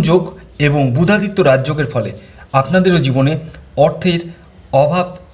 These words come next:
মিটতে চলেছে। হ্যাঁ বন্ধুরা, অর্থাৎ double অর্থপ্রাপ্তি হতে চলেছে। আপনারা কিন্তু এই সময়ের মধ্যে নতুন কোনো কাজ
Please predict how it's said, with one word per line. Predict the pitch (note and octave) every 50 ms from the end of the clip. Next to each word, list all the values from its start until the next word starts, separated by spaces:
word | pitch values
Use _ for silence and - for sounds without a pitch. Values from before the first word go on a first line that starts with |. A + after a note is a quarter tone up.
| _ C3 B2
মিটতে | C3 B2+ B2 B2 A#2+ -
চলেছে। | A2+ A2 G#2+ - G#2 G2 - - - - - - -
হ্যাঁ | - A#2 A2
বন্ধুরা, | A2+ A2 G2+ - - - - - - - - - - - - - - - - - - C#3+
অর্থাৎ | - G#3 G3 - - - - - - B2+ A#2+ B2+
double | F3 F3+ F3+ F#3 A3 G#3 - - - - D3+
অর্থপ্রাপ্তি | D3 D3 - G3 - D#3+ D3+ D3 D3+ - E3+ E3 E3 E3 E3 - - -
হতে | C3+ A#2+ B2+ B2 -
চলেছে। | B2 A#2 A2 - A2 A#2 - - - - - - - - - - C#3
আপনারা | C#3 D3 E3+ F#3+ G3 G3 F#3+
কিন্তু | F#3+ F#3+ E3 F3+ G3+ G#3+ - - - - - - - _ D#3+
এই | F#3+ G#3 G3
সময়ের | - F3+ D#3+ C#3+ C#3 C3+ C3+
মধ্যে | C3+ C3 B2 D#3 F3 F3 E3 - - - - - - _ - - - - _ _ - _ _ _
নতুন | C#3 D#3+ F3+ - G#3+ G#3+ G3+ -
কোনো | F3+ F3+ G3 G3+ F#3+ - - - - - - - -
কাজ | D#3 D#3 D#3 C#3